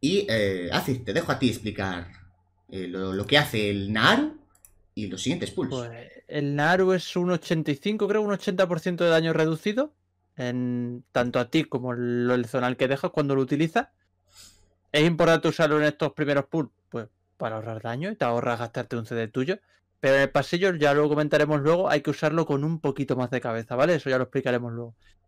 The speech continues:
Speaker 2: Este primer pull que tenemos, opresora, recordamos, hay dos opresoras, casteo y silencio healer. Un maestro de caza, no sé si son uno o dos, pero vamos,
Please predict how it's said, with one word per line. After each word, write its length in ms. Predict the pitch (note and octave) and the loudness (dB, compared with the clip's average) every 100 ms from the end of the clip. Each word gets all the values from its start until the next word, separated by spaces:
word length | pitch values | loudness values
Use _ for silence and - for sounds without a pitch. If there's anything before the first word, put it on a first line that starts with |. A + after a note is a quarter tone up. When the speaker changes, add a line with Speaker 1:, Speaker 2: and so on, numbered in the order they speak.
| _ | _
Speaker 2:
Este 240 | - F3+ G3+ | -2 2 2
primer 340 | - F3 E3+ | 2 2 2
pull 200 | G3 E3 | 4 2
que 120 | C3 | 2
tenemos, 380 | D#3 E3 D3 A2+ _ _ _ _ _ | 2 4 2 0 _ _ _ _ _
opresora, 720 | - - C3+ - E3+ A3 D#4 _ | 0 2 2 2 2 2 0 _
recordamos, 640 | - B2 B2 C3 C3 A2+ - _ - | -8 -4 0 2 0 -2 -12 _ -12
hay 140 | - C3+ | -2 0
dos 160 | C#3 | 2
opresoras, 480 | C3+ C3 B2 D#3 F#3 | 0 0 -2 0 0
casteo 420 | - B2 - C3 A#2+ | -2 -8 -2 -2 -2
y 60 | |
silencio 400 | A2 A#2+ A#2+ C3 - | -4 -6 -4 -4 -4
healer. 280 | E3+ A3+ _ _ _ _ _ _ | -4 -4 _ _ _ _ _ _
Un 200 | - G#3 | 2 2
maestro 420 | E3 C3 C3+ - D#3 | 4 2 2 2 2
de 140 | E3 | 2
caza, 320 | A3 G#3+ E4 | 0 0 -4
no 100 | - | -6
sé 120 | F3 G#3 | -4 -2
si 60 | |
son 200 | E3 D#3 | -2 -2
uno 240 | F3+ F#3 C3+ | -2 -2 0
o 80 | |
dos, 340 | C3+ F#3 A#3+ - | 2 2 2 -4
pero 160 | - C3 | -4 2
vamos, 240 | C#3 C3 | 2 0